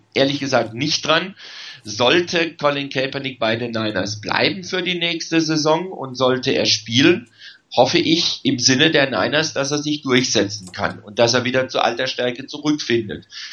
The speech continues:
Also ich hätte da absolut nichts dagegen. Ich hoffe, das versteht jetzt niemand falsch. Nur ich glaub ehrlich gesagt nicht dran, dass er bei den Bedingungen bei den Niners, die herrschen,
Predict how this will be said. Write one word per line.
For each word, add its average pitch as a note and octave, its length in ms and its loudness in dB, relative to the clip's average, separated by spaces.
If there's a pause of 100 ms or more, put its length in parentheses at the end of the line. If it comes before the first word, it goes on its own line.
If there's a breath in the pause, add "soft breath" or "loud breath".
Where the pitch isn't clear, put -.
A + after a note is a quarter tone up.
(220 loud breath)
Also A#2 180 0
ich G#2+ 220 4
hätte C3+ 180 2
da C#3+ 220 4
absolut C#3+ 480 -4
nichts C3+ 260 -10
dagegen. A#2 460 0
Ich G2+ 140 -10
hoffe, A#2+ 180 -4
das A#2 180 -4
versteht A2+ 380 0
jetzt B2+ 240 0
niemand G2 260 -2
falsch. - 300 -8
Nur A2+ 180 -4
ich A#2 160 -8
glaub F#3 440 0
ehrlich A#2 340 2
gesagt G2+ 480 -2
nicht F#2 280 -12
dran, D#2+ 280 -4 (400 loud breath)
dass A#2+ 200 4
er C#3 180 4
bei C3 180 2
den A#2+ 160 -6
Bedingungen A#2+ 480 -6
bei A2+ 160 0
den A2 160 -4
Niners, A#2+ 560 -2 (320 loud breath)
die B2 140 4
herrschen, B2+ 440 2